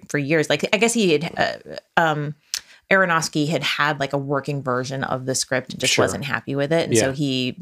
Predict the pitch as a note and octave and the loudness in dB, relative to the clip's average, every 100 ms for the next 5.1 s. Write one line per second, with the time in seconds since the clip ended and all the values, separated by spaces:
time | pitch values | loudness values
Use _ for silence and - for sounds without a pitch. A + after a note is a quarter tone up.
0 | - - B2+ - - B2 - - - - | -10 0 0 0 -6 -6 -4 -6 -4 -4
1 | - D#2 D#2 - - - - - - B3 | -2 -2 -4 -4 -4 -4 -4 -4 0 2
2 | A3 B2+ A#2 - A2+ F2 F2+ - E3 D3+ | 2 0 -2 0 0 0 -4 -2 2 6
3 | D#3+ C#3 C3+ G#2+ G2+ C#3+ - C#3 C3+ B2+ | 6 4 2 2 2 2 -2 -2 -2 -2
4 | A#2 B2 - - _ _ - C#3+ B2+ D3+ | 0 -2 -8 -20 _ _ 0 2 2 0